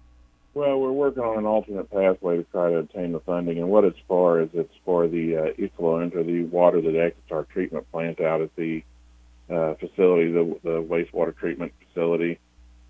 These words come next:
and it is to, uh, treat the water as it goes out, uh, to eliminate all E. coli that goes out into the streams. And it's, uh, regulation has been put in quite some time. There's been a little bit of discrepancy between us and D N R, and,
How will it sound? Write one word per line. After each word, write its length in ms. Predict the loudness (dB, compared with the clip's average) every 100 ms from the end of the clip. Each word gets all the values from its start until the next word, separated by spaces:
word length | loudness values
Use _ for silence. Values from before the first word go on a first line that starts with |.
| -12
and 260 | -6 -2 -2
it 80 | -2
is 200 | -2 -6 -6
to, 540 | -2 0 -2 -4 -6 -12 -18
uh, 160 | -16 -12
treat 260 | -4 -4 -2
the 60 |
water 360 | -2 2 2 2
as 120 | 0
it 100 | -2
goes 260 | -2 -2 0
out, 340 | 0 2 -2 -6 -20
uh, 200 | -18 -18 -16
to 80 | -8
eliminate 480 | -2 2 2 2 4
all 260 | 4 4 2
E. 120 | -2 -2
coli 400 | 0 0 0 -2
that 140 | -4
goes 180 | -4 -2
out 160 | -2
into 180 | -2 -4
the 120 | -8 -12
streams. 520 | -8 -6 -4 -4 -6 -10 _ _ _ _ _ _ -12
And 240 | -6 -2
it's, 220 | -2 -4 -4
uh, 320 | -2 -2 -4 -2
regulation 540 | 0 2 2 2 0
has 80 | -4
been 140 | -4
put 120 | -2 -2
in 200 | -2 -4
quite 240 | 0 0 0
some 160 | -6 -6
time. 360 | -4 -2 -2
There's 140 | -2 -4
been 160 | -4
a 40 | -2
little 60 |
bit 160 | 0 -2
of 60 | -4
discrepancy 560 | -4 -2 -2 -6 -6
between 340 | -6 -6 -4 -2
us 140 | -4 -4
and 120 | -6
D 120 | -4
N 80 | -2
R, 340 | -2 -2 -2
and, 180 | -4 -6